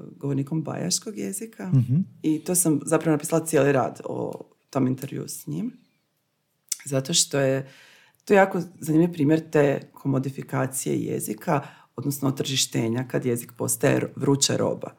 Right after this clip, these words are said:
Speaker 1: Znači njega niko ne pita za taj jezik u osnovnoj i u srednjoj, on je neki mali cigo iz, ono, koji tu. Međutim, onog trena kad on upisuje fakultet, on postaje poster boy, on je sad,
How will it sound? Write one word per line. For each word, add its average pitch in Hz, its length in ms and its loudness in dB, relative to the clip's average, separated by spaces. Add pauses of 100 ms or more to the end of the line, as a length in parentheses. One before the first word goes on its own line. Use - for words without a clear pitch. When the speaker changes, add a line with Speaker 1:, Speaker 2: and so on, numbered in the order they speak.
(400)
Speaker 1:
Znači - 180 -4
njega 175 200 6
niko 170 320 4
ne 127 200 0
pita - 220 -8
za 127 140 -4
taj 135 260 0
jezik 117 440 -4
u 131 140 -2
osnovnoj 143 420 -2
i 120 40 0
u - 60 -2
srednjoj, 147 520 2
on 127 100 2
je 127 60 2
neki 127 260 -2
mali 120 240 -2
cigo - 420 -6
iz, - 380 -12
ono, - 420 -16 (320)
koji - 160 -4
tu. 254 260 -6 (360)
Međutim, 196 320 0
onog 208 140 2
trena 208 200 4
kad 156 140 4
on 175 160 6
upisuje 180 380 -2
fakultet, 180 760 -6 (500)
on 151 240 2
postaje 135 580 4 (140)
poster - 380 0
boy, - 300 -4
on - 140 -4
je - 80 -6
sad, - 240 -8